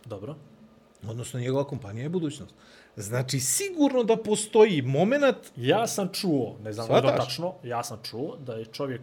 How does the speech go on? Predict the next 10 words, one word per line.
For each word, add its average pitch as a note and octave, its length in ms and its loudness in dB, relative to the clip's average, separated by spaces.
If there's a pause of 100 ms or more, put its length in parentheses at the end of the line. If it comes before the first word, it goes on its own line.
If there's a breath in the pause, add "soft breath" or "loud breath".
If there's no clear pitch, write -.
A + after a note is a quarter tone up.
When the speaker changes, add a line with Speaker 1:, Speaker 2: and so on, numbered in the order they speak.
Speaker 1:
na, A#2+ 300 -8
narednih B2+ 400 -8
deset B2+ 340 -6
godina B2 340 -8
preuzeo B2 540 -6
dio B2+ 320 -4
finansiranja B2 720 -8
budućnosti, A#2+ 520 -10
što - 180 -8
je A2 120 -6